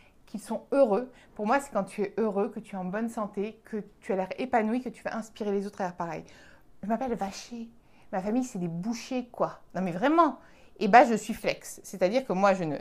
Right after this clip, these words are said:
n'achète pas de viande, euh, ni de... Enfin, je suis végane à la maison. Au restaurant... Euh, je peux consommer du poisson, euh, ou des œufs, et cetera. Bon, pas de viande quand même, mais,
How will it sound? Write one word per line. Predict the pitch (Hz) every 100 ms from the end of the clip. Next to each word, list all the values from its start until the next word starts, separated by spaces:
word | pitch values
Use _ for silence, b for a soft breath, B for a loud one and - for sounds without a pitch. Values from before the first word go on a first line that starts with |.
| -
n'achète | 185 185 170
pas | - 165
de |
viande, | 175 175 165 -
euh, | - - 101 101 120
ni | 170 170
de... | 165 156 147
Enfin, | 147 156
je |
suis | - 170
végane | 170 175 160
à |
la | 147
maison. | 143 139 - _ - - - - - - -
Au | 190
restaurant... | 196 202 208 196 208 202
Euh, | 147 B B -
je | -
peux | 196
consommer | 185 175 190 175 185 180
du | 170
poisson, | - 165 - 185 180 170
euh, | 160 - - 85 - 160 139
ou | 160 160 156
des | 160 151
œufs, | 170 180
et | 170
cetera. | 160 160 175
Bon, | 175
pas | 165 160
de |
viande | 160 151 156
quand | 160
même, | 151
mais, | 151